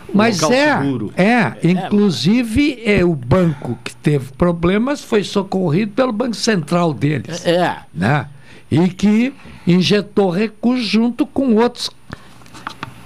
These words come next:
Speaker 1: é, grandes empresas que vivem trabalhando com o banco também injetaram recursos. O banco já se livrou dos problemas.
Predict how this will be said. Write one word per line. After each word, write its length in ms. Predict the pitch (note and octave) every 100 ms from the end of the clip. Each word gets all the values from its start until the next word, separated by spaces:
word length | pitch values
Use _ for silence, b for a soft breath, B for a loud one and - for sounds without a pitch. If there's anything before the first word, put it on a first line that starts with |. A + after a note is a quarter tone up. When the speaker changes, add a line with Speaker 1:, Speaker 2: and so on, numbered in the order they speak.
| - -
Speaker 1:
é, 300 | C4+ C#4 C#4 - F3 - - -
grandes 640 | F#3 C#3+ E3+ A3+ G3+ C#3 C3+
empresas 800 | F3+ - F#3+ A#3+ C4+ A#3 F#3+ -
que 220 | - E3+ - F3+ E3+ - -
vivem 640 | C3+ A#2 A3 C#3+ D#3 D3+ C#3+ B B B B
trabalhando 680 | F3+ D#3+ F3 D#3 D#3+ D3+
com 200 | D3+ A#3+
o 40 | B3+
banco 320 | F#3 A3 A3+
também 360 | - C4+ A#3+ C4
injetaram 580 | G#3+ C#4 C#4 B3+ A#3+ B3+
recursos. 640 | D4 - B3+ B3 - - - B B B B -
O 120 | D#3
banco 480 | C#3+ C3 F3+ F#3 B3+
já 360 | B3 D3 E3 F3+
se 180 | - C4
livrou 400 | C4 A#3+ A3+ A#3+
dos 160 | A#3 -
problemas. 720 | C#4+ C#4+ B3 C4+ A#3 C#3+